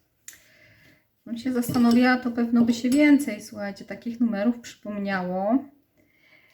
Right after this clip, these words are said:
Aha, ale jeszcze tak, już wam pokażę tą moją rybkę.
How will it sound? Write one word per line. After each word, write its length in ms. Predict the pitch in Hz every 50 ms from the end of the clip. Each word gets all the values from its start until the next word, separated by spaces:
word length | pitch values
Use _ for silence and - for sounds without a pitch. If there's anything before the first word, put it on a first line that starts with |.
| _ _ _ -
Aha, 220 | 226 - 196 - -
ale 180 | - 190 202
jeszcze 260 | 202 208 - - - -
tak, 300 | - 156 - - - - -
już 120 | 233 226
wam 200 | 226 226 220 226
pokażę 380 | - 220 - - 196 190 180 185
tą 180 | - - 190
moją 420 | 190 202 214 226 240 247 233 220 196
rybkę. 720 | 196 185 185 - _ _ - 180 170 165 170 170 175 190